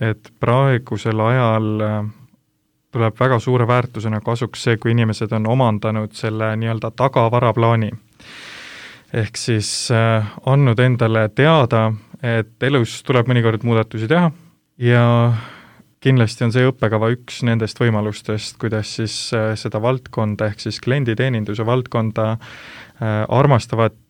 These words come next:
äh, inimest siis, äh, suunata uutele võimalustele. Ehk siis, äh, klienditeeninduse valdkonnas on ka nii palju erinevaid sektoreid, et, äh, võib valida ühe ja teise ja kolmanda vahel,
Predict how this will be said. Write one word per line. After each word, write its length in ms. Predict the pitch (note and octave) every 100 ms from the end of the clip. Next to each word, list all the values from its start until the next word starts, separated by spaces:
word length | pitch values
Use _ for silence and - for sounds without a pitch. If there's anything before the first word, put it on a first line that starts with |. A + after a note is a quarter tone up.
| _
äh, 320 | A2 G#2+ G#2+ A#2
inimest 540 | C3+ A2 G#2 - - -
siis, 500 | A2+ G#2 - - - _ -
äh, 140 | A2 G#2+
suunata 800 | G#2 C3+ C3 G#2+ - A2+ A2 A2+ - -
uutele 340 | C#3+ C#3+ A2
võimalustele. 800 | G#2+ A2 G#2+ G#2 - - G#2 G#2+ A#2+ _ -
Ehk 160 | A2+
siis, 440 | - A#2+ - - B2
äh, 220 | A#2 A#2+ B2 - - - - _ _ _ _ _
klienditeeninduse 720 | C#3 D3 B2+ C#3 C#3 A#2 B2
valdkonnas 380 | B2+ B2 A#2 G#2+
on 60 | A#2+
ka 140 | B2
nii 160 | A#2+ A#2+
palju 200 | A#2 A#2
erinevaid 360 | B2 A2+ A2 -
sektoreid, 600 | C3+ A#2 - A2 G#2+ G#2
et, 320 | G#2+ - -
äh, 120 | A2+
võib 200 | G#2+ A2+
valida 300 | A#2+ B2+ A#2+
ühe 220 | B2+ B2+ A2+
ja 60 | A2
teise 280 | A#2+ B2+ A2
ja 100 | G#2+
kolmanda 460 | C3+ D3+ A2 A2
vahel, 380 | A2+ A2 A2